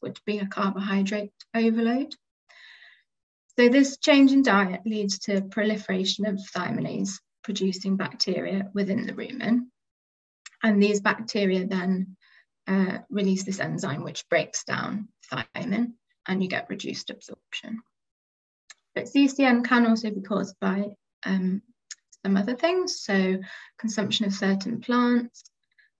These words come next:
sulfate toxicity, uh, certain heavy metal, um, toxicity, and water deprivation. So we did advise that the borehole water should be tested, and that came back,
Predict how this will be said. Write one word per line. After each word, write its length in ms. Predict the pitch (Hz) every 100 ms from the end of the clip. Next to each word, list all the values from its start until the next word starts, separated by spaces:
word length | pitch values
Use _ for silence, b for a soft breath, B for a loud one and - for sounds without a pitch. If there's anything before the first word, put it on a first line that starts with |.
| _ -
sulfate 460 | 226 226 226 214
toxicity, 960 | - 208 - 208 202 190 202 202 202 202 - _ _ _ _ _
uh, 220 | 185 185
certain 400 | 185 247 247 226
heavy 260 | 208 196 180
metal, 640 | 180 190 - 185 202 190 - -
um, 320 | 185 185 180 - -
toxicity, 720 | - - - 190 - 190 - - _ -
and 280 | 196 - - - _
water 320 | 196 196 190
deprivation. 840 | - - - 196 151 - - 269 269 _ _ _ _ _ _ _ _ _ _ _
So 240 | - - 220
we 120 | 220
did 200 | 247 262
advise 560 | 269 233 214 214 196 -
that 300 | 208 190 - - -
the 60 | 214
borehole 460 | - 214 202 196 190
water 400 | 196 202 196 180
should 300 | - - -
be 100 | -
tested, 640 | - 190 - - 277 277 - _ B B B _ 220
and 200 | 208 202
that 180 | 202
came 220 | - 202 190
back, 280 | 196 190